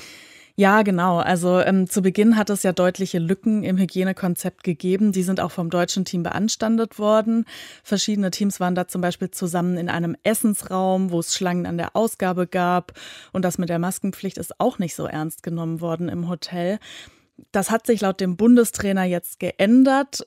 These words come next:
Von einer Blase ist aber trotzdem nicht auszugehen, auch wenn das Wort immer wieder benutzt wird. Und ich kann auch ein Beispiel nennen, und das ist wirklich nur eines,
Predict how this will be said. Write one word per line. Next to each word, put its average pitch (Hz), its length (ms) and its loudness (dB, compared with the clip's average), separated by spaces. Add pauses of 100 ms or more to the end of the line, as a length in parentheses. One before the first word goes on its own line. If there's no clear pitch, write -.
(160)
Von 190 260 0
einer 185 280 2
Blase 208 840 0
ist - 180 -4
aber 175 200 -2
trotzdem - 480 -6
nicht 170 180 -6
auszugehen, 180 500 -4
auch 180 220 -2
wenn 185 140 0
das 175 240 -4
Wort 208 260 4
immer 160 300 -4
wieder 160 200 -6
benutzt 170 540 -6
wird. 185 260 -2 (480)
Und - 140 -2
ich - 80 -8
kann 208 220 -4
auch 185 160 -4
ein 175 220 -2
Beispiel 214 600 0
nennen, 196 320 2
und - 80 0
das 185 160 -2
ist 185 140 -10
wirklich 196 300 -4
nur 175 220 -6
eines, 214 560 0